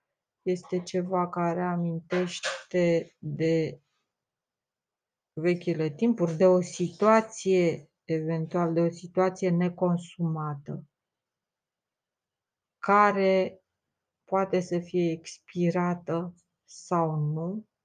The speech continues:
Mulți numesc asta a-ți consuma,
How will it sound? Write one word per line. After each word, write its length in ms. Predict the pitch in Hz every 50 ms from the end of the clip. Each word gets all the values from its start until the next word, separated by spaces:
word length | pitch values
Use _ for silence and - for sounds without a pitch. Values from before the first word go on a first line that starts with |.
| _ _ _ _ _ - _ _ _ _ _ _ - - - _ _ _ _ _ _ _ _ _ _ _ _ _
Mulți 280 | _ 180 185 190 185 202
numesc 480 | 190 185 180 180 185 185 180 - - -
asta 640 | 180 180 175 175 - _ 180 180 175 170 165 - -
a-ți 540 | - 165 170 160 170 170 - _ - - - _ _
consuma, 1160 | - - 185 185 185 185 175 - - - - 185 180 175 180 190 196 202 196 175 175 -